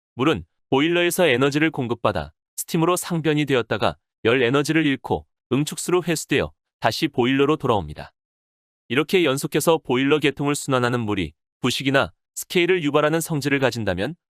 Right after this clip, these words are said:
물과 접촉하는 모든 설비가 손상될 수 있으므로, 보일러 하우스를 효율적으로 관리하기 위한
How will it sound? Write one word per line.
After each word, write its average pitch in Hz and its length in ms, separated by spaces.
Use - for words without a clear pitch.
물과 139 300
접촉하는 156 500
모든 135 360
설비가 110 480
손상될 151 440
수 147 140
있으므로, 120 480
보일러 139 360
하우스를 160 500
효율적으로 156 580
관리하기 120 500
위한 104 240